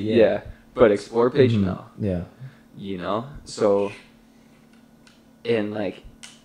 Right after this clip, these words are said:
Speaker 2: yeah, man, it's tough. It's tough because, you know, you,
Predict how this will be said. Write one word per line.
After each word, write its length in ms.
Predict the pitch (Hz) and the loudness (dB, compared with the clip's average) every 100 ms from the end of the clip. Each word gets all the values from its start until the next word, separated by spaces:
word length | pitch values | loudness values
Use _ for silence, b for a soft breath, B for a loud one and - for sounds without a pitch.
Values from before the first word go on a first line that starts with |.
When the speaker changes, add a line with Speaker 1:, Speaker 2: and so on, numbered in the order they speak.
| _ _ _ | _ _ _
Speaker 2:
yeah, 460 | 104 110 101 120 98 | -16 -14 -12 -10 -12
man, 340 | 107 107 110 | -12 -10 -8
it's 160 | 101 - | -8 -6
tough. 460 | - 110 110 101 | 0 2 2 -2
It's 220 | - 101 - | -6 -8 -4
tough 360 | 120 120 - | 2 2 2
because, 380 | 104 101 104 101 | -8 -4 -4 -4
you 100 | 104 | -10
know, 140 | 104 | -8
you, 120 | 101 | -8